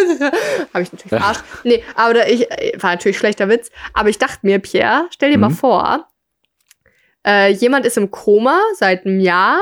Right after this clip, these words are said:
Speaker 1: oder ander-, oder zwei Jahren
Speaker 2: Äh.
Speaker 1: und wacht dieses Jahr am ersten April auf
Speaker 2: Äh.
Speaker 1: und der Arzt kommt zu ihm und sagt, "Hallo, ja, Sie waren im Koma zwei Jahre." Und er sagt,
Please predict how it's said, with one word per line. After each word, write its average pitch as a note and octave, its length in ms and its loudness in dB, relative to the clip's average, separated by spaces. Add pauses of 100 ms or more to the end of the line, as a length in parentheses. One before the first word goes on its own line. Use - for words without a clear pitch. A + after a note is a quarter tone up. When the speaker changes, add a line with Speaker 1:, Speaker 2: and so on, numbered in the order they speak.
(200)
Speaker 1:
oder G3+ 200 0
ander-, F#3 220 -2
oder F3 180 -2
zwei G#3+ 240 -2
Jahren G#3+ 420 0 (280)
Speaker 2:
Äh. F#2 360 0
Speaker 1:
und A3 300 -2
wacht - 300 -4
dieses D4 340 -2
Jahr C4+ 320 0
am A3+ 100 -6
ersten D4+ 380 -6
April B3 460 -4
auf C4 360 2 (240)
Speaker 2:
Äh. F2 300 0 (100)
Speaker 1:
und A3 180 -2
der - 140 -2
Arzt B3 380 -2
kommt C4 280 -2
zu D4 180 -4
ihm C4+ 540 -2
und G#3 220 -8
sagt, - 280 -10
"Hallo, B3 340 0
ja, B3 320 -2
Sie A#3+ 100 -8
waren B3 140 0
im A#3 100 -2
Koma C#4 360 -6
zwei A#3 240 -6
Jahre." C4 360 0
Und G#3 120 -4
er A3+ 100 0
sagt, A3+ 220 -6